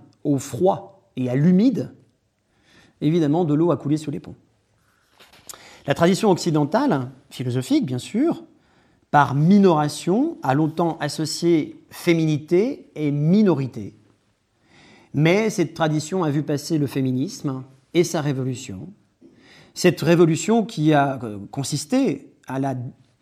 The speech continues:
en la désexualisation du monde, désexualisation du monde, quand bien même l'ancienne division de la société selon le genre résiste encore sur le plan des apparences. Je dis ici selon le genre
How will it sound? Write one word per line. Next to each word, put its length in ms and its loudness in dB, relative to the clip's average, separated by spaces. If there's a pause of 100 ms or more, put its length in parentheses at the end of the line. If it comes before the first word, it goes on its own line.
en 180 4
la 340 0 (180)
désexualisation 1200 -2
du 140 -2
monde, 420 -6 (760)
désexualisation 1080 -4
du 140 -2
monde, 320 -4
quand 220 6
bien 220 4
même 300 0 (460)
l'ancienne 760 0
division 640 -2 (400)
de 180 4
la 140 2
société 760 0
selon 440 2
le 300 2
genre 720 -2 (600)
résiste 520 -2
encore 380 -4
sur 180 -8
le 100 -2
plan 200 -4
des 180 -4
apparences. 540 -10 (640)
Je 160 2
dis 120 0
ici 320 -2
selon 340 0
le 160 0
genre 500 -6